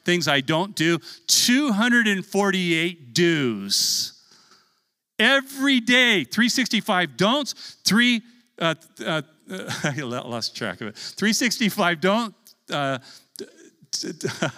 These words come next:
<laughs> uh, the two forty-eight, three forty. Anyway, six hundred and thirteen commandments.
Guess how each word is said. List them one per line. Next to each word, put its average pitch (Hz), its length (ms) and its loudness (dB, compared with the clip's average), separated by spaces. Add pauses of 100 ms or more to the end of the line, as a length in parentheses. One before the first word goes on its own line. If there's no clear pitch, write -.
(120)
<laughs> - 440 -20
uh, 113 360 -2
the 143 220 -6
two 180 160 0
forty-eight, 175 460 -2
three 147 100 -8
forty. 143 260 0
Anyway, 151 360 2
six 202 240 0
hundred 185 220 2
and 147 80 -4
thirteen 131 420 0
commandments. 113 1000 -4